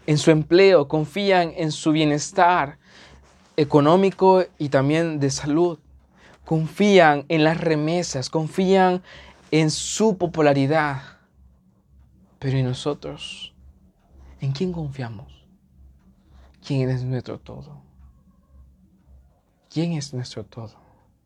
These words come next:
Porque estas palabras que acabo de leer en el versículo veinticuatro, además de estar en Lamentaciones, están en el libro de Job. Y si ustedes se acuerdan, Job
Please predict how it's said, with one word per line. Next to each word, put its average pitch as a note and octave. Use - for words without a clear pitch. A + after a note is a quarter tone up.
Porque D#3+
estas A3
palabras G3
que D3+
acabo F#3
de F3+
leer E3+
en E3
el D3+
versículo F3
veinticuatro, C#3+
además D#3
de A3+
estar G#3
en A3
Lamentaciones, F#3+
están E3+
en F#3
el F#3
libro G3
de D3+
Job. G#3+
Y F#3+
si F3
ustedes A3
se A#3
acuerdan, G#3+
Job A3